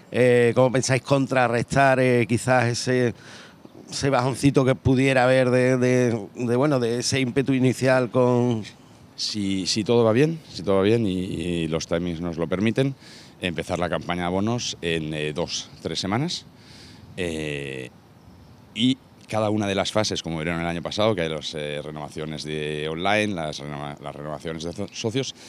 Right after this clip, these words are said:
Speaker 2: sí que queremos dar un poco más de tiempo, eh, que el año pasado, que cada uno vaya tranquilo y pueda ir renovando sin prisa.
Speaker 1: Ramón, ¿qué equipo se va a hacer? ¿Qué es lo que realmente le interesa al aficionado?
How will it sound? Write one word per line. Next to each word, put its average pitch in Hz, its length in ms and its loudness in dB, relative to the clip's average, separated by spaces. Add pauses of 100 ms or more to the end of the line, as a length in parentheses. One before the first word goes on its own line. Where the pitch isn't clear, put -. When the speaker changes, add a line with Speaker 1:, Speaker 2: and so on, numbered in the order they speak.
(140)
Speaker 2:
sí 127 140 -2
que 107 120 0
queremos 98 320 0
dar 110 320 -4
un 95 80 -6
poco 87 200 -2
más 82 160 -6
de 78 120 -10
tiempo, 82 340 -4 (460)
eh, 73 280 -6
que 82 60 -6
el 82 80 -4
año 78 160 -4
pasado, 90 400 -4 (100)
que 69 120 -10
cada 78 160 -4
uno 80 120 -4
vaya 78 200 -2
tranquilo 95 580 -4
y 78 120 -12
pueda 71 220 -6
ir 67 80 -8
renovando 67 540 -10 (400)
sin 76 200 -6
prisa. 65 260 -14 (520)
Speaker 1:
Ramón, 113 280 2
¿qué 113 100 -4
equipo 107 260 2
se 110 120 0
va 104 80 4
a - 20 4
hacer? 65 260 -6
¿Qué - 140 -10
es 82 60 -2
lo 85 160 -2
que 80 200 -2
realmente 101 680 0
le 98 80 2
interesa 95 380 0
al 92 60 2
aficionado? 82 420 -4